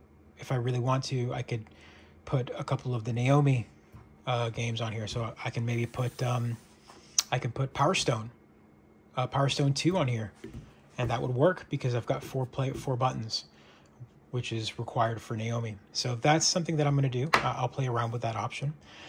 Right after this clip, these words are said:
But I added one more thing, and this is kind of, I haven't, notice I haven't panned upwards here. Uh, this, this cab, um, like I said, at first I have, I have a T M N T marquee. Um, I have it lit up.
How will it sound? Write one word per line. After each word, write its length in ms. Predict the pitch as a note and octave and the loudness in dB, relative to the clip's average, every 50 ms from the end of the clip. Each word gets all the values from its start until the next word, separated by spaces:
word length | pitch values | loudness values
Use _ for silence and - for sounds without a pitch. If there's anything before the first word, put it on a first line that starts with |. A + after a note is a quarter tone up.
| - - - - | -18 -10 -2 4
But 220 | C#3 C#3 C#3 - - - | 4 4 4 2 -6 -4
I 100 | - D#3 | -2 0
added 260 | D#3+ E3 F3 F#3 F#3+ F3+ | 2 2 2 2 2 2
one 140 | F#3+ F#3+ | 2 2
more 140 | F#3 F#3+ F#3 | 4 2 2
thing, 360 | D#3 - - D3+ B2 A2+ A2 - - - - - | 0 0 0 0 0 -2 -4 -10 -14 -20 -14 -6
and 260 | - D3+ C#3+ C#3 C#3 | -2 2 2 2 2
this 340 | D#3+ - - C#3 D3+ D3 - | 2 0 2 2 2 2 2
is 120 | D#3 C#3+ - | 0 0 2
kind 140 | - C#3+ | 2 2
of, 80 | C#3 B2+ | 2 4
I 60 | B2 | 2
haven't, 260 | B2+ C#3+ C3 C#3 C#3 - - - - | 2 2 2 0 -4 -6 -12 -6 0
notice 240 | C#3 C#3 C3+ - - | 2 2 2 2 2
I 40 | B2+ | 2
haven't 240 | C#3 C3+ C3+ - - | 0 0 -2 -4 -6
panned 280 | - B2+ C3 A#2+ A#2 | -6 -4 -4 -2 -2
upwards 460 | A#2 A2+ - - A#2 A2+ A2 - - - - - - - - - - - | -4 -4 -4 -6 -8 -8 -8 -10 -12 -12 -10 -10 -10 -10 -10 -12 -18 -14
here. 300 | - - A#2+ A2 G#2+ - - | -8 -6 -4 -4 -4 -4 -4
Uh, 260 | C3 C3 B2 A#2+ A#2+ B2+ B2+ | -2 -2 -2 -2 -2 -2 0
this, 320 | E3+ F#3+ F#3+ - - - - - - | 2 2 4 4 2 0 -4 -10 -10
this 180 | - G#3 - - | -6 -6 -4 -4
cab, 480 | - - G3 G3 F#3+ F3 D#3 D#3 D#3 - - | -2 0 4 4 4 4 4 0 -6 -4 -2
um, 340 | D#3+ D#3+ E3 D#3 D#3 D3 C#3+ D3 | 0 2 2 2 2 0 0 0
like 180 | D3 D3 - | -2 0 0
I 60 | D3+ | 0
said, 260 | C#3+ - - D#3+ D#3 D#3 | 0 2 2 2 2 2
at 200 | - E3 D#3 - | 0 -2 -4 -2
first 280 | - G3 G3+ G3 - - | 0 0 0 0 0 0
I 120 | F#3+ G3 | 0 0
have, 560 | F3+ - - - F3 F#3 F3+ E3 D3 C#3 - - - - - - - - | 0 0 -2 -2 0 2 2 2 2 0 -4 -14 -20 -20 -20 -20 -14 -8
I 100 | A#3+ C4 | -6 -4
have 240 | A3+ E3 G3 A3+ G#3+ | -2 0 0 2 4
a 80 | G3 D3+ | 4 2
T 220 | - - F#3 F3 | 2 2 0 2
M 100 | E3 D#3 | 2 2
N 100 | D3 D3 | 2 0
T 160 | - - E3 | -2 -2 -2
marquee. 520 | D3+ C#3+ C#3 C3+ - - C#3+ C3 A#2+ A2 - - - - - - - - - - - _ - - - - - - | 0 0 0 -2 -4 -4 -6 -4 -4 -6 -8 -12 -20 -20 -20 -20 -20 -20 -20 -20 -20 _ -20 -20 -20 -14 -8 -2
Um, 340 | D#3+ D3 D3 C#3+ C#3 C3+ - | 0 0 2 2 0 0 0
I 100 | D#3+ E3+ | 0 0
have 320 | D#3+ - E3 E3 E3 D#3+ | 0 0 0 0 0 0
it 120 | E3 - - | -2 -2 0
lit 200 | C#3+ D#3 D#3 D3+ | 4 4 6 6
up. 260 | D3 D3 D3+ - | 6 2 2 0